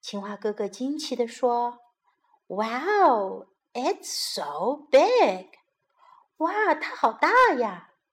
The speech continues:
“What is that？” 那是什么？青蛙妹妹猜了一下。“Well, is it a hippo？”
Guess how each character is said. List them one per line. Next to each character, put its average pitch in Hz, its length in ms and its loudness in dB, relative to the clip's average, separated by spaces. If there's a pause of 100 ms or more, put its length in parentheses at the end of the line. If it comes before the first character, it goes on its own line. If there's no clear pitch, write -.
(1160)
“What 190 560 -2 (160)
is 202 400 -6 (200)
that？” 190 760 -6 (640)
那 453 220 2
是 403 160 -6
什 302 200 -2
么？ 262 420 -2 (880)
青 - 220 -10
蛙 214 100 -2
妹 214 160 -6
妹 202 140 -8
猜 214 280 -4
了 214 80 -4
一 202 200 -8
下。 196 380 -10 (800)
“Well, 277 840 0 (320)
is 214 340 -4 (160)
it 302 480 -4
a 226 120 0
hippo？” 208 680 -2